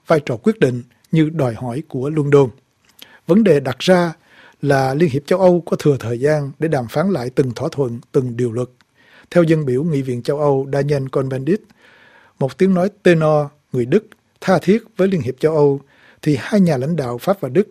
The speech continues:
phải nhanh chóng hành động và hành động. Việc cấp thiết đầu tiên là tránh những biện pháp nửa vời, mà hãy triệu tập Đại hội toàn châu Âu để định nghĩa lại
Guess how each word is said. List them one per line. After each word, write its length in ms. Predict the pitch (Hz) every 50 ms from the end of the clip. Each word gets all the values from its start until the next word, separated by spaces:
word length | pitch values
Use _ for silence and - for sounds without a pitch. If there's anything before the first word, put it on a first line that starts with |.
| _ - _ _ _ _ _ -
phải 100 | - 160
nhanh 240 | 180 185 190 185 160
chóng 180 | - 190 214 226
hành 180 | - 170 160 139
động 240 | 127 120 117 123 120
và 80 | - 135
hành 200 | - 127 127 113
động. 240 | 113 113 113 113 113 - _ _ _ _ _ _ _ _ _ _ _ -
Việc 160 | 139 127 -
cấp 120 | - 214 -
thiết 180 | - 240 240 -
đầu 160 | 170 147 143
tiên 340 | 139 - 196 196 190 180 156 135 _ _
là 100 | - 117 - -
tránh 200 | 170 160 196 226
những 180 | 220 165 170
biện 200 | 160 131 120 127
pháp 260 | 117 - 190 214 - 139
nửa 140 | 139 156
vời, 280 | 175 175 156 139 131 113 104 _ _ _ _ _ _ _
mà 100 | - 135
hãy 160 | 120 120 151 165 -
triệu 180 | - 156 139 143
tập 220 | - 135 123 _ _ _ _ _ -
Đại 200 | 147 127 123 127
hội 240 | 117 127 131 123 127 127 -
toàn 220 | - 143 131 113
châu 140 | - 156 147
Âu 300 | 147 151 143 135 131 127 _ _ _ _ -
để 100 | 147 156
định 180 | 147 135 143
nghĩa 200 | 147 135 120 127
lại 320 | 151 160 143 120 113 113